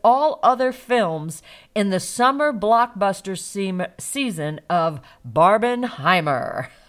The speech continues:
<laughs> Played by Margot Robbie, uh, Barbie, who's also a producer on the film, there isn't a better portrayal possible for the historic doll.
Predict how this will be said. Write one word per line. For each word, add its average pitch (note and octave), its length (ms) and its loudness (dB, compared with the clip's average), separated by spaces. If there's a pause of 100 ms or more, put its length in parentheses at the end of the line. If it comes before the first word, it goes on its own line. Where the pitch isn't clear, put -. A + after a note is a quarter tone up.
(140)
<laughs> - 960 -14
Played A3+ 320 4
by G3+ 160 4
Margot F#3+ 340 2
Robbie, F3+ 640 2 (680)
uh, F3+ 220 6
Barbie, G3 680 4
who's F3 300 -4
also F3 760 2
a C#3+ 440 -4
producer G3+ 500 -4
on C3+ 140 0
the C#3 80 -8
film, C#3+ 420 -8
there A#3 240 0
isn't C#4+ 280 -2
a C#4 60 2
better B3 320 2
portrayal A#3+ 880 -2 (720)
possible - 680 -6 (340)
for G3 200 -2
the E3+ 200 2
historic D3 1080 -4
doll. B2+ 560 -2